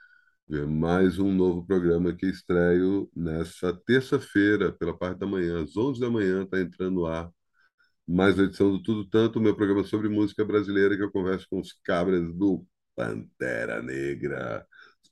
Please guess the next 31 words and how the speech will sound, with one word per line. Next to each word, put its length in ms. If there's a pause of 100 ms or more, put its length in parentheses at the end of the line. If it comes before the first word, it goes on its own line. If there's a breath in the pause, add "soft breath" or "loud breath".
(160)
Tá 140
falando 240
com 100
os 100
caras 540 (400)
diretamente 480
de 80
Uberaba, 500
que 100
é 20
a 40
cidade 520
natal 480
deles, 580 (640 loud breath)
trio 480 (180)
pesadíssimo, 1400
que 60
tá 100
mostrando 380
pra 100
todo 240
mundo 300
que 240 (320 loud breath)
metal 500
e 40
punk 500
não 160
diz 180
respeito 460
apenas 840 (580 soft breath)
a 800